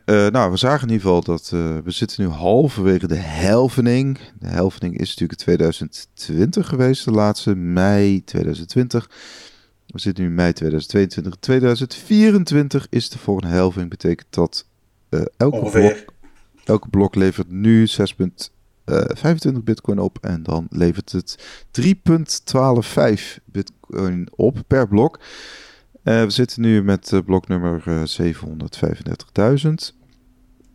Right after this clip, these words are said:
Speaker 2: Ja, daar zijn we inmiddels voorbij. Dus we zijn
Speaker 1: Ja.
Speaker 2: op de helft. En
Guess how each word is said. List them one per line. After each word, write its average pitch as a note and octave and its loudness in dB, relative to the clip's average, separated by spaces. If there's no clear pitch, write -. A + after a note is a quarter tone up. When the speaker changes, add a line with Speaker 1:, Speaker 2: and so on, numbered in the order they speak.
Speaker 2:
Ja, B2 -2
daar A#2+ -12
zijn G#2+ 0
we A2 0
inmiddels A2 -2
voorbij. A2 0
Dus D#3 -10
we C3+ -10
zijn - 6
Speaker 1:
Ja. B2+ 2
Speaker 2:
op B2+ -6
de C3+ 2
helft. D3+ 0
En A#2+ 0